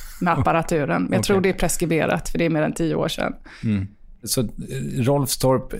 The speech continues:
Speaker 2: är en av de orter där man kan köpa aktivt kol på macken.
Speaker 1: Ja, inte på macken kanske,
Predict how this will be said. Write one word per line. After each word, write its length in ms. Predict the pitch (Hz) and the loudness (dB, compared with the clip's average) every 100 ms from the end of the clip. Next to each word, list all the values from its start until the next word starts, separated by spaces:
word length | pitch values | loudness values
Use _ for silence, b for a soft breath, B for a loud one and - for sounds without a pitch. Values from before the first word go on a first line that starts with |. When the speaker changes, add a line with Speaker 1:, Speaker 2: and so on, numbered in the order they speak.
| - | -2
Speaker 2:
är 320 | 120 127 127 | 2 4 4
en 380 | 117 - 113 107 | 4 4 2 4
av 140 | 101 | 4
de 420 | 101 98 101 98 - | 4 4 2 0 0
orter 280 | 117 - 104 | -2 0 0
där 360 | 101 98 98 98 | 4 4 4 2
man 380 | - 113 104 98 | -2 0 2 2
kan 260 | - 110 101 | 2 2 2
köpa 280 | 101 87 | 0 0
aktivt 500 | 98 - - 90 - | -2 -2 -2 -4 -4
kol 340 | - 113 101 98 | -2 0 0 -2
på 180 | - 92 | -4 -2
macken. 580 | 98 101 - - 104 - - - - | 0 -2 -4 -8 -8 -10 -14 -16 -6
Speaker 1:
Ja, 680 | - 190 190 190 190 190 196 | 0 4 4 4 4 4 2
inte 420 | - 208 196 190 190 | 2 0 0 -2 -2
på 140 | 208 | 0
macken 460 | 208 165 - 185 185 | 0 -2 -2 -2 2
kanske, 540 | 208 170 - 156 | 2 0 2 2